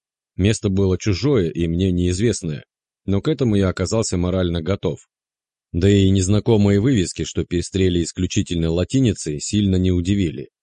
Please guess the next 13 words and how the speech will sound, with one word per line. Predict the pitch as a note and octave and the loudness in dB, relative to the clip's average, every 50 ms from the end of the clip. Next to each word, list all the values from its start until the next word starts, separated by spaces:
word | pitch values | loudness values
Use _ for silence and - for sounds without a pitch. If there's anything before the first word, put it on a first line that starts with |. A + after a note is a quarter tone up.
| _ _ - | _ _ -8
Я | - E2 G2 F#2+ F#2+ | -4 -2 0 2 2
и | F#2+ | 0
так | - A#2+ A2 - - | 0 -2 -4 -2 -4
уже | E2 D2+ F2 E2+ | -6 -4 -4 -4
понял, | - A2 B2+ C3+ A2+ F#2 E2 | -2 0 0 2 2 0 -2
что | - - - | -2 -4 -4
едва | E2 D#2+ D#2 E2+ G#2+ A#2 | -4 -4 -2 -2 -2 -2
ли | G2 E2 | -2 -2
вернусь | D#2 D#2+ E2+ E2 F2+ G#2 A2+ - | -2 -2 -2 -2 0 -2 -2 -4
в | - - | -6 -10
сочинскую | - - F#2 F2+ - G2 F2+ - - F2 E2 | -6 -4 -4 -4 -2 -4 -6 -6 -6 -8 -6
Красную | - - E2+ E2 - - F#2 E2+ D#2 | -6 -4 -6 -6 -6 -6 -4 -4 -4
Поляну. | - F#2+ F#2 F2+ E2 D2 C2+ G#1+ | -2 -2 -2 -2 -2 -4 -6 -10